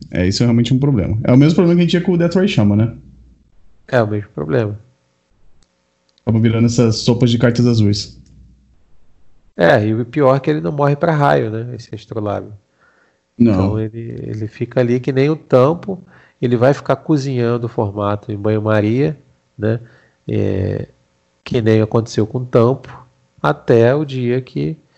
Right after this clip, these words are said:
Speaker 2: as pessoas já começaram a dar Force of Will, já começaram, isso já começou, a gente falou em tom de, alguns acharam que eu tava brincando e tudo mais, já é uma realidade,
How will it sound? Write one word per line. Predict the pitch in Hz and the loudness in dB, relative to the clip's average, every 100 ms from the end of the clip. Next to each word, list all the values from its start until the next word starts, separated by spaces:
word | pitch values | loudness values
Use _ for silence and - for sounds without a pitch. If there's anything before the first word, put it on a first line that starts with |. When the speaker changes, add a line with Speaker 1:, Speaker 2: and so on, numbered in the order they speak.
| _ _ | _ _
Speaker 2:
as | - | -12
pessoas | - 131 131 | -8 -6 -2
já | 120 | 0
começaram | 127 - 196 175 147 139 | 0 0 -2 0 2 2
a | |
dar | 131 | 0
Force | 127 127 117 | 0 0 0
of | 143 131 | -2 -2
Will, | 127 139 190 - _ _ | -2 -2 -6 -16 _ _
já | 117 110 | -2 0
começaram, | 131 135 120 117 107 | 0 -2 -4 -2 -4
isso | 113 - | -4 -4
já | 110 | -6
começou, | 117 110 - 107 117 151 | -4 -8 -8 -8 -10 -10
a | |
gente | 113 107 | -12 -6
falou | - 113 110 131 | -2 0 2 0
em | 117 | -2
tom | 117 117 | -4 -4
de, | 110 110 _ - - | -4 -8 _ -20 -8
alguns | 113 104 120 | -6 -2 -2
acharam | 117 120 110 | -2 0 -2
que | 107 | -4
eu | |
tava | 110 107 | -6 -6
brincando | 107 107 101 107 110 131 123 107 | -4 -6 -6 -4 0 2 2 0
e | |
tudo | - 110 | -8 -12
mais, | 101 101 120 120 _ - _ - | -6 -2 -4 -6 _ -20 _ -8
já | 98 107 | 2 4
é | 123 | 6
uma | 127 | 4
realidade, | 117 117 117 107 101 101 113 135 | 2 2 2 0 0 0 0 -4